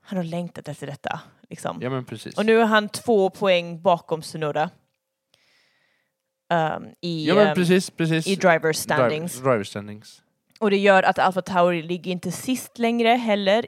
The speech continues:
Speaker 1: i
Speaker 2: Nej, de har hoppat upp två placeringar.
Speaker 1: Precis, så det känns också jätteskönt. Eh, jättekul. Ehm.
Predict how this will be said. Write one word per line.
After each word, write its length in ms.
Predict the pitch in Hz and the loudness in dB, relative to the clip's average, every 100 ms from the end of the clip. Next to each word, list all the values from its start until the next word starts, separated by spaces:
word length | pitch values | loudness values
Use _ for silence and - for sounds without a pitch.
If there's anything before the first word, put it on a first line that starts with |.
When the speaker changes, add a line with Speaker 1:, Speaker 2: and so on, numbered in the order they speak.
| - | -4
Speaker 1:
i 440 | 196 185 180 180 | -4 -2 -4 -4
Speaker 2:
Nej, 240 | 120 185 214 | 4 6 6
de 120 | 196 | 6
har 60 | |
hoppat 280 | 190 196 185 | 4 4 0
upp 140 | 180 - | -2 -4
två 140 | 190 | -8
placeringar. 520 | - - 170 170 175 | -8 -8 -6 -4 -2
Speaker 1:
Precis, 560 | 226 220 233 - - - | -2 0 -2 -4 -10 -14
så 160 | - | -8
det 160 | 214 233 | -2 0
känns 280 | - 233 - | 0 -2 -4
också 260 | 214 - 214 | -8 -6 -6
jätteskönt. 1120 | 180 175 240 - - 175 - 190 285 - - _ _ _ _ _ _ _ - | -6 -6 -6 -6 -10 -6 0 0 -2 -10 -20 _ _ _ _ _ _ _ -4
Eh, 200 | 185 180 | 0 2
jättekul. 600 | 196 202 175 - 175 226 - _ _ _ _ _ _ _ _ _ _ | 0 -2 -6 -4 -2 -4 -6 _ _ _ _ _ _ _ _ _ _
Ehm. 680 | - 180 165 160 160 160 156 | -2 0 2 0 -4 -10 -18